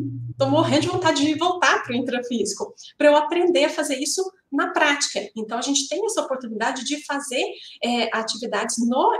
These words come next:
extrafísico, mas pra colocar em prática no, no intrafísico. E tem as comunidades extrafísicas mais avançadas, quando são consciências mais avançadas, que já,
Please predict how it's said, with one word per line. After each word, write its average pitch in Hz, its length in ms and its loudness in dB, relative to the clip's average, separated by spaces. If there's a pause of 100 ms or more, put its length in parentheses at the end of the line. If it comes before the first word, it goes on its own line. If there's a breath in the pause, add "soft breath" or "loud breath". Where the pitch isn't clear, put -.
extrafísico, 269 640 -8
mas 294 160 -2
pra 294 120 -6
colocar 294 340 -4
em 370 160 -6
prática 285 520 -2 (840)
no, 269 440 4
no 277 100 2
intrafísico. 285 800 0 (460 loud breath)
E 403 180 2
tem 392 220 2
as - 120 0
comunidades 226 880 -2
extrafísicas 220 600 -6
mais 214 180 -2
avançadas, 240 460 -2
quando 277 320 -4 (180 loud breath)
são 269 160 -2
consciências 247 460 -4
mais 214 240 -2
avançadas, 226 720 -2
que 240 140 -6
já, 254 300 2